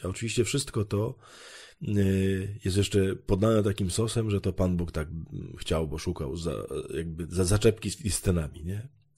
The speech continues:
Y, kochani, musimy zobaczyć, że różne konsekwencje naszych czynów to są po prostu konsekwencje naszych czynów. Jak dalej pójdziemy w tą historię, zobaczycie, do czego to doprowadzi. A doprowadzi, no myślę, że to nie jest żaden spoiler, do zagłady, y, Samsona.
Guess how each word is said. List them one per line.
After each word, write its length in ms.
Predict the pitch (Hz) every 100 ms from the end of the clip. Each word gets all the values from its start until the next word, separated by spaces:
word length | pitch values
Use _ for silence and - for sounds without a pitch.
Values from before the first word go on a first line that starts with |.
| - - - - - - - - -
Y, 220 | 98 98 95 - _
kochani, 220 | 123 143
musimy 300 | 135 147 175
zobaczyć, 460 | 135 123 101 90 85
że 160 | 90
różne 260 | 107 143 143
konsekwencje 600 | 135 104 110 127 123 113
naszych 300 | 104 95 98
czynów 480 | - 92 85 - - _ _ _ _ _ _ _ _ -
to 100 | -
są 140 | 92 104
po 80 |
prostu 220 | 92 87 101
konsekwencje 600 | 92 87 90 85 78 85
naszych 280 | 82 95
czynów. 440 | - 85 71 - _ _ - - - - -
Jak 100 | 90
dalej 260 | 123 135
pójdziemy 380 | 123 113 110 101
w 60 | 90
tą 100 | 87
historię, 400 | - - 90 85
zobaczycie, 380 | 87 92 - 98
do 80 |
czego 180 | 95 110
to 80 | 101
doprowadzi. 600 | 90 95 95 92 78 71 _ _ -
A 80 | 80
doprowadzi, 500 | - 85 87 85 87
no 120 | 82
myślę, 240 | 78 -
że 80 | 85
to 60 | 85
nie 100 | 85
jest 140 | 78
żaden 200 | 82 80
spoiler, 420 | 78 - 80 76
do 100 | 82
zagłady, 500 | 87 92 92 85 80 - - - - - -
y, 120 | -
Samsona. 600 | - 90 - 82 82 104